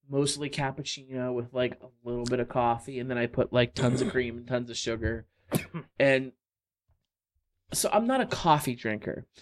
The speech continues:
More often than not, when I have a stout or even a porter, they're real thick, and they have a coffee flavor to them. That's why I traditionally don't like them. I'm not tasting coffee in this.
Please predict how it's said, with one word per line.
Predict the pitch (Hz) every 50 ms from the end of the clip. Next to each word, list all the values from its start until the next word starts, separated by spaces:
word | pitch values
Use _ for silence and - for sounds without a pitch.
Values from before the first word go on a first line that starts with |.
| - _ _ _ _ _ _
More | 151 151 160 185 214 233
often | 254 262 277 269 - 233 208
than | 190 170
not, | 160 151 156 160 -
when | 135 139
I | 131
have | 143 156 139 123
a | 117
stout | - - - - - 131 120 120 117 131 143 - - - -
or | _ - 143
even | 151 151 143 135 123
a |
porter, | - - - - 131 127 127 127 123 131 131 135 151 - _ _ _ _ _ - - _ _ _ _ _ _ _
they're | - 147 147
real | 135 156 156
thick, | 139 - - - - 143 147 147 - _ - - _ _
and | _ 135 131
they | 139 143
have | 156 175 151
a | 147
coffee | 131 - - - - 147 135 135 131 - 147 139
flavor | - - - 117 110 113 98 82 95
to | - - 104
them. | - 80 - - - - _ _ _ _ _ _ _ _ -
That's | 143 170 - -
why | 247 254 247 202
I | 165 160 156 - _ _
traditionally | - - 160 147 156 156 - 170 143 139
don't | 139 135 135 -
like | - 113 117 120 -
them. | - 190 - _ -
I'm | - 147 196 254 302
not | 381 392 - -
tasting | - 180 175 196 - 180 156
coffee | - - 131 120 113 87 - -
in | 95 90 85
this. | - - - - - - - -